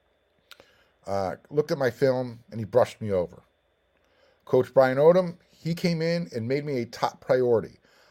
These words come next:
I was a priority even when he was at Oklahoma. As soon as he and Coach Riley got here,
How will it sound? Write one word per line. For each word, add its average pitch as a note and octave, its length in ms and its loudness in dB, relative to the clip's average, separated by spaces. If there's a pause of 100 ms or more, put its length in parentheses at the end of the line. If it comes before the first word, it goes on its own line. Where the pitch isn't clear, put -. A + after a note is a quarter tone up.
(140)
I D3 140 4
was F#3+ 140 4
a D#3 60 0
priority D#3 520 4 (120)
even C#3 220 -8
when C3+ 100 -2
he B2+ 80 -4
was B2 220 -2
at A2+ 160 2
Oklahoma. A2+ 840 0 (600)
As G#2+ 160 0
soon C#3 180 -4
as C#3 180 -6
he E3 360 -8
and B2+ 120 -6
Coach B2+ 240 -2
Riley C3 340 4
got A2+ 280 -4
here, F3 460 -6